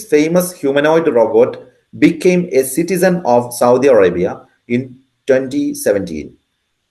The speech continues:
Name it. ഈ വളരെ പ്രധാനപ്പെട്ട ഈ ഒരു ഹ്യൂമൻ റോബോട്ടിന് സൗദി അറേബ്യ എന്ന രാജ്യം രണ്ടായിരത്തി പതിനേഴിൽ, ആ, പൗരത്വം നൽകുകയുണ്ടായി.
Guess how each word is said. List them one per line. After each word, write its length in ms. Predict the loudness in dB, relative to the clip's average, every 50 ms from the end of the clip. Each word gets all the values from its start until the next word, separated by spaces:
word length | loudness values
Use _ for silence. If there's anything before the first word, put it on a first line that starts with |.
| -6 -2
Name 300 | 0 0 0 0 -2 -4 -6 -10 -12
it. 120 | -14 -14 -14 -16 -14 -14 -16 -20 _ _ _ _ _ _ _ _ _ _ _ _ _ _
ഈ 180 | -12 -10 -8 -4
വളരെ 300 | 2 2 4 4 4 2
പ്രധാനപ്പെട്ട 720 | 2 2 0 0 2 0 0 0 0 0 -2 -2 2 2
ഈ 240 | 2 2 2 0 0
ഒരു 440 | 0 0 2 0 -2 -4 -6 -10 -20 _ _ _ _
ഹ്യൂമൻ 380 | -4 -2 -2 0 0 -2 0 2
റോബോട്ടിന് 720 | 2 2 4 4 4 2 2 2 -2 -4 -4 -6 -10 -12 -16 _ _ _ _
സൗദി 360 | -6 -2 0 2 2 2 2
അറേബ്യ 340 | 0 2 2 2 2 2 0
എന്ന 160 | 0 0 2
രാജ്യം 520 | 2 2 2 2 0 -2 -8 -10 -10 -14 _ -4 -4
രണ്ടായിരത്തി 600 | -2 0 2 2 2 2 0 -2 -4 -8 -8 -2 -2
പതിനേഴിൽ, 680 | -2 -2 -2 -4 -6 -4 -4 -4 -4 -4 -6 -8 -12 -16 _ _ _ _ _ _ _ _ _ _ _ _ _ _ _ _ _ _ _ _ -10
ആ, 160 | -8 -6 -6
പൗരത്വം 600 | -6 0 2 2 4 4 4 2 2 2 0 0
നൽകുകയുണ്ടായി. 680 | 0 -2 -2 -2 -6 -6 -8 -8 -12 -12 -12 -12 -12 -12